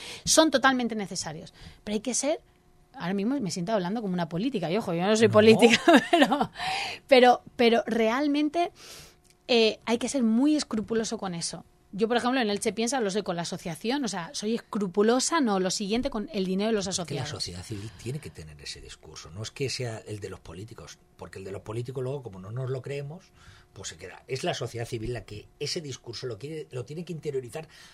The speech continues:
Speaker 2: para hacerle ver al político que estamos encima y que
Speaker 1: Totalmente.
Speaker 2: queremos que estas cosas sean así. No porque tú lo dices, sino porque nosotros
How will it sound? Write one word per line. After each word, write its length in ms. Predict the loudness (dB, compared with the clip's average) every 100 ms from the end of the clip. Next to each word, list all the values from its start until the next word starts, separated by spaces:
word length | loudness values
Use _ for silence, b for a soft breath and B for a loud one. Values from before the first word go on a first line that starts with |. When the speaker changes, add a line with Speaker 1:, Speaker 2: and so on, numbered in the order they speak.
| B -4
Speaker 2:
para 200 | -2 -2
hacerle 420 | -2 -4 0 0
ver 220 | 2 2
al 100 | 2
político 640 | 0 -2 -2 -4 -8 -8 -10 -8
que 80 |
estamos 480 | -8 -6 -6 -6 -6
encima 480 | -6 -6 -8 -10 -14 _ b b b
y 80 | -8
que 140 | -4
Speaker 1:
Totalmente. 220 | 0 0
Speaker 2:
queremos 240 | 2 0 -2
que 140 | -6
estas 220 | -4 -4
cosas 280 | -4 -6 -4
sean 420 | -4 -4 -2 -2
así. 340 | -4 -8 -10 -10 b b b b b
No 160 | -8 -6
porque 220 | -4 -2
tú 100 | 0
lo 80 | 0
dices, 240 | 0 -4
sino 220 | -6 -4 -4
porque 260 | -4 -4
nosotros 720 | -4 -6 -6 -6 -6 -8 -10